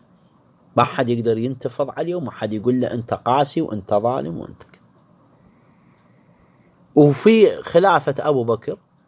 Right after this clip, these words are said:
كانت الفوضى دابة وعارمة، وحتى ارتدادات صارت للأمة الإسلامية،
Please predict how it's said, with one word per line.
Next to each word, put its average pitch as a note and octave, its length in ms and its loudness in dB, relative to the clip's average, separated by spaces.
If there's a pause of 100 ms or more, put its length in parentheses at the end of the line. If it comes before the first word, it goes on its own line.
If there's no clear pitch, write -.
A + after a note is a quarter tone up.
(280)
كانت B2 440 -2
الفوضى G#2 640 4 (140)
دابة F3 640 -2
وعارمة، F#3 640 -4 (960)
وحتى D3+ 920 4
ارتدادات A#2+ 640 0
صارت C4 440 -4
للأمة C#3+ 300 -6
الإسلامية، - 640 -16